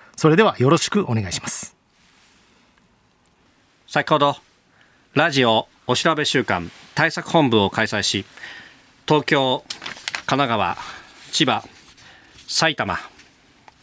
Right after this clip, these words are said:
Speaker 2: えー、一都三県について、六月中旬のこの時期、ラジオ、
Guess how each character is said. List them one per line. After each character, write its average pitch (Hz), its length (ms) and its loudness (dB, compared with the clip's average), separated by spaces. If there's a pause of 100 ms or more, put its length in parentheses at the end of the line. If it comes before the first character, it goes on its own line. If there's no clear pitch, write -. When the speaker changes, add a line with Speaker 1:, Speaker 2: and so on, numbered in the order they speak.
(680)
Speaker 2:
え 120 80 0
ー、 - 40 4
一 110 100 -8
都 104 200 -2 (800)
三 139 220 -2
県 101 140 -2
に 87 40 -14
つ - 140 2
い 135 80 2
て、 - 80 -18 (840)
六 147 180 2
月 175 340 4
中 156 180 4
旬 135 160 4
の 131 120 2
こ 147 160 0
の 147 80 0
時 113 100 -4
期、 - 240 -10 (420)
ラ 151 160 4
ジ - 140 -4
オ、 - 40 -20